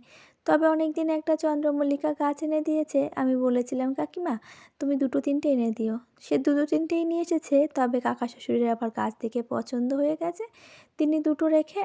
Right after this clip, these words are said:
একটা আমাকে দিয়েছে। তো দেখছি গাছটা বেশ ঝোপালো হয়েছে, তবে গাছে ভালোই কুড়ি এসেছে। তোমাদের এক সময় সময় করে দেখিয়ে দেবো আজ বিকালে।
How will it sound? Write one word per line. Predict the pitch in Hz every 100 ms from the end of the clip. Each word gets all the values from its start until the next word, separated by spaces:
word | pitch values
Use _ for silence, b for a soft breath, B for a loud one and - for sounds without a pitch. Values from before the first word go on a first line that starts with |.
| -
একটা | 226 - 208
আমাকে | 208 214 240 226
দিয়েছে। | 226 240 - 247 240 _ -
তো | 302
দেখছি | 302 302 -
গাছটা | 320 320 311 -
বেশ | 330 330 -
ঝোপালো | 320 302 320 339
হয়েছে, | 349 370 349 349 330 359 B B B B B
তবে | - 254 254
গাছে | 247 240 262
ভালোই | 240 214 220 254
কুড়ি | - 254 220
এসেছে। | 220 - - 240 - -
তোমাদের | 226 220 240
এক | 247 247
সময় | - 262 254
সময় | 320 262 226 220
করে | - 294 302
দেখিয়ে | 233 226 -
দেবো | 220 226 277
আজ | 262 247 -
বিকালে। | 220 - 233 240